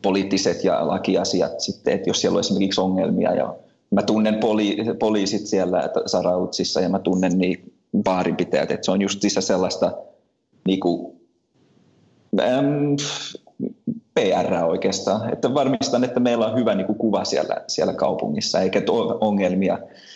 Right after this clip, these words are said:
Ja sitten kun on vapaa-aikaa, niin saatan pulahtaa sinne veteen niitten muitten kanssa. Ja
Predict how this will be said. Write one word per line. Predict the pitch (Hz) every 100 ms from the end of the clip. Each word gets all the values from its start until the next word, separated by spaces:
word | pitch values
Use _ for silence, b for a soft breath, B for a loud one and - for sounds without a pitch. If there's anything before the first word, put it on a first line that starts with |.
| B
Ja | 131
sitten | 127 110 -
kun | 147
on | 135
vapaa-aikaa, | 113 110 101 101 - 95
niin | 95
saatan | - - 98
pulahtaa | 95 95 - 92
sinne | - 87 85
veteen | 92 - 82
niitten | 98 - - - - _
muitten | 104 92 92 98
kanssa. | 92 92
Ja | 95 -